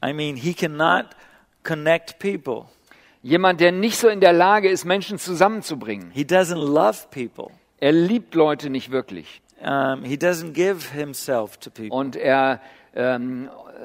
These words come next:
Speaker 2: stellt sich ihnen nicht wirklich zur Verfügung mit
Speaker 1: And
Speaker 2: ganzem
Speaker 1: he has
Speaker 2: Herzen.
Speaker 1: leak leadership, uh, leadership skills.
Speaker 2: Und er hat schwache Fähigkeiten, eine Gruppe zu leiten.
Speaker 1: So in the other case, he was a good leader, but he lost his purpose.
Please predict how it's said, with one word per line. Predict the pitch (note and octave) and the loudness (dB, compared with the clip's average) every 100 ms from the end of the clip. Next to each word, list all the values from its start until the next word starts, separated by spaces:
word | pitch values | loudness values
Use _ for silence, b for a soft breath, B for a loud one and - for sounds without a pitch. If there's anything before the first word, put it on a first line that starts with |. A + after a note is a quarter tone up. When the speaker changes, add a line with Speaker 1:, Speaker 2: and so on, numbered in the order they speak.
| - | -16
Speaker 2:
stellt | A2+ E3+ F3+ | 4 6 6
sich | F3+ G3 | 0 -6
ihnen | F#3+ | -6
nicht | F3 - D#3+ | -6 -4 -2
wirklich | F3+ F3 | -2 -4
zur | - D#3+ | -8 0
Verfügung | F3 - A3+ F#3 | 0 2 0 0
mit | C#3+ C#3 | 0 -2
Speaker 1:
And | |
Speaker 2:
ganzem | C#3+ F#3+ | 0 4
Speaker 1:
he | F#3+ | 4
has | F#3 D3+ | 4 2
Speaker 2:
Herzen. | E3+ | 0
Speaker 1:
leak | G3 F3+ F3 | 0 -2 -8
leadership, | G#3+ A3+ F#3 - D3+ - - | -6 -4 -4 -4 -8 -6 -2
uh, | |
leadership | C3 D3+ F3 D3+ - B2+ | 2 2 2 0 -6 -8
skills. | - C#3 A2 F#2+ - - | -6 -4 -4 -6 -16 -14
Speaker 2:
Und | - C#3 D3+ | -8 -2 4
er | C#3 | 6
hat | C#3+ | 6
schwache | - - E3+ E3+ F#3 | 0 2 2 4 2
Fähigkeiten, | - - - G3+ F#3 - - C#3+ C#3+ D3 | 2 -6 0 2 2 -2 -2 -2 -2 -6
eine | C#3 | -10
Gruppe | C3 C#3+ D3+ | -8 -8 -8
zu | - | -4
leiten. | B2 A#2+ A#2 G2+ | 0 0 -2 -4
Speaker 1:
So | C#3 C#3 | 0 0
in | - C3+ D3+ E3 E3+ | 0 -4 -6 -14 -2
the | C#3 F#3 | 4 6
other | A#3 | 6
case, | - D#3 D3+ D#3+ F3+ | 2 2 2 2 0
he | F#3+ | 2
was | G#3 | 2
a | G#3 | 2
good | F#3+ F#3+ | 4 4
leader, | F3+ A3 A3+ C#3+ A#2+ | 4 2 4 2 2
but | C#3 A#2+ | 0 0
he | D#3 | 0
lost | D3+ C#3 D3 - | 2 4 2 -2
his | D3 C#3 | -8 -8
purpose. | - G3 - A2 - - | -6 -6 -8 -14 -16 -20